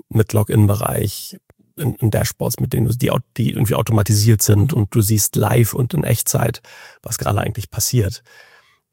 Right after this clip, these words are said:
Speaker 1: Ähm, das wird ziemlich cool sein,
Speaker 2: Mhm.
Speaker 1: was da in den nächsten Monaten kommt.
Speaker 2: Du hast ja wahrscheinlich auch, wenn du dir überlegst, welche,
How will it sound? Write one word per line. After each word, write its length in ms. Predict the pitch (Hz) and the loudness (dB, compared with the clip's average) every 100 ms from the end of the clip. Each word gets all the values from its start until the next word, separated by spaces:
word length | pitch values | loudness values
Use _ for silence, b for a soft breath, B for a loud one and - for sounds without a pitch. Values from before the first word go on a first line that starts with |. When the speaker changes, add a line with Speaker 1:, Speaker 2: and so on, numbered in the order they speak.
| - | -4
Speaker 1:
Ähm, 480 | 98 95 95 92 - _ _ _ _ _ _ | -2 0 -2 -4 -8 _ _ _ _ _ _
das 280 | - 87 - | -2 0 2
wird 160 | 107 - _ _ _ _ _ _ _ | 0 0 _ _ _ _ _ _ _
ziemlich 300 | - 123 113 | -4 -2 2
cool 120 | 123 | 4
sein, 180 | 104 - 123 | 4 2 -2
Speaker 2:
Mhm. 160 | 135 - | -4 -2
Speaker 1:
was 140 | 110 | -4
da 80 | - | -2
in 60 | 104 | 0
den 40 | |
nächsten 200 | 98 - | -2 -2
Monaten 280 | 107 - - | -4 -4 -8
kommt. 320 | - 151 - _ _ 156 | -8 -8 -10 _ _ 2
Speaker 2:
Du 60 | |
hast 180 | 139 165 | 2 2
ja 80 | 147 | -2
wahrscheinlich 480 | 135 143 143 165 135 | -2 -2 -2 -2 -2
auch, 160 | 131 | -4
wenn 140 | 143 139 | -4 -4
du 100 | 127 | -4
dir 140 | 135 | -6
überlegst, 500 | - 131 143 - - | -6 -6 -6 -8 -8
welche, 540 | 127 131 135 135 127 | -6 -6 -4 -4 -4